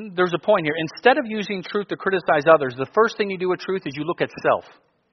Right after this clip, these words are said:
That's the first thing it's given for. It's for you.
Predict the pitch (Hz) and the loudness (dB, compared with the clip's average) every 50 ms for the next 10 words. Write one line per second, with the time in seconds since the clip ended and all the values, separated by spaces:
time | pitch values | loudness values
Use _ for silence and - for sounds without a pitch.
0 | _ _ _ _ _ _ _ _ _ _ _ _ _ _ _ _ _ _ _ _ | _ _ _ _ _ _ _ _ _ _ _ _ _ _ _ _ _ _ _ _
1 | _ _ - 208 - - 196 - - _ _ - 240 226 - - - 247 240 233 | _ _ -10 -6 -2 -2 -2 -2 -4 _ _ -2 -2 -2 -2 -4 -6 -6 -6 -6
2 | - - - 254 269 294 254 - - 139 139 143 - - 196 190 185 214 294 339 | -8 -6 -6 -4 -4 -4 -6 -4 -2 -2 -2 -2 -2 -4 -6 -4 -2 0 0 0
3 | 311 - - | 0 -2 -4